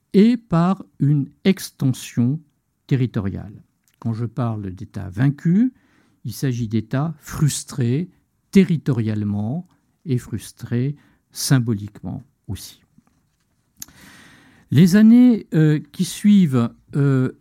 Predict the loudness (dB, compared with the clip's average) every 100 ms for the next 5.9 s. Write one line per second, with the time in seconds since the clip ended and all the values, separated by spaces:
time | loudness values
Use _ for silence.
0 | -2 2 4 6 6 4 -2 -10 -2 0
1 | 0 0 -4 -6 -4 0 2 2 0 -4
2 | -4 -4 -6 -2 -2 -2 -4 -6 -6 _
3 | _ _ _ _ _ _ _ -2 -2 -2
4 | -2 2 4 2 -2 -2 -2 -2 -4 0
5 | 0 0 -2 0 0 2 -2 -2